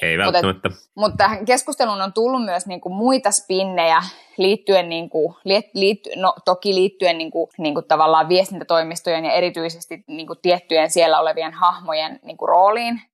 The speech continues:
Speaker 2: Ja sitten tavallaan se vaikka demokratiaan liittyvä keskustelu tai,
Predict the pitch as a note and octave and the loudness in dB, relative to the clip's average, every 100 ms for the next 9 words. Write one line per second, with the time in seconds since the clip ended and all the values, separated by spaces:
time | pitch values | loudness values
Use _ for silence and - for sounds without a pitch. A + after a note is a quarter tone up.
0 | - F3+ F3+ F3 F3 F3+ E3 D#3+ D#3 C3+ | -4 -4 -2 -6 -10 -4 0 2 0 -4
1 | D#3+ D#3+ D#3 _ _ _ C#3 D3 C#3 C3+ | -4 -6 -6 _ _ _ -16 -12 -8 -2
2 | F3+ F#3+ G#3+ A3 G#3+ G3+ G#3 G#3+ G#3 G#3+ | -2 0 -2 2 4 4 0 -8 -6 -6
3 | A3 A3 - G#3+ G#3+ G3 G3 G3+ G3 F#3+ | -6 -10 -10 -8 -2 -2 0 2 4 4
4 | G3 | 0